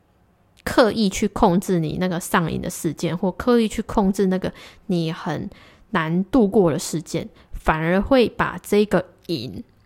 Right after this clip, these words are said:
这个毒性传去其他领域哦。譬如说你可能好，从此戒烟，然后结果突然变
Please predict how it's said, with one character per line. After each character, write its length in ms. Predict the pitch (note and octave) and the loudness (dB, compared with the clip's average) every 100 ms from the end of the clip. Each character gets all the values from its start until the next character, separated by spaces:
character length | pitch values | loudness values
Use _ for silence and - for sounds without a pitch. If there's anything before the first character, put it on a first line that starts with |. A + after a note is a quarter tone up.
| - | 2
这 100 | A3+ | 6
个 100 | F#3+ | 6
毒 420 | - - E3+ D3 | 4 2 4 4
性 420 | F#3+ - G#3+ D#3+ - - | 0 0 0 -2 -8 -4
传 380 | - F#3+ E3 | -4 -2 -2
去 160 | F#3 G#3+ | 0 0
其 220 | - F3 | -2 -4
他 200 | F3 F3 | -2 -2
领 180 | E3 D3 | -2 -6
域 200 | D3 - | -6 -6
哦。 80 | A#3+ - _ - - _ _ _ _ _ | -8 -12 _ -20 -20 _ _ _ _ _
譬 100 | - | 4
如 80 | G3 | 4
说 180 | G3+ G3 | 4 2
你 140 | F#3 | 2
可 120 | F#3+ | 0
能 140 | E3+ E3+ | -2 -2
好， 360 | F3+ E3 G3 - | 2 2 0 -10
从 240 | - F#3 A3 | 0 4 4
此 160 | F3 | 2
戒 260 | - G#3+ D#3+ | 0 4 4
烟， 300 | D#3+ D3+ F3+ - | 4 0 -4 0
然 140 | F3 | 6
后 40 | G#3+ | 6
结 140 | B3 | 6
果 240 | B3+ G#3 - | 6 6 2
突 120 | - | 4
然 140 | A3+ G3 | 4 6
变 160 | G#3+ | 4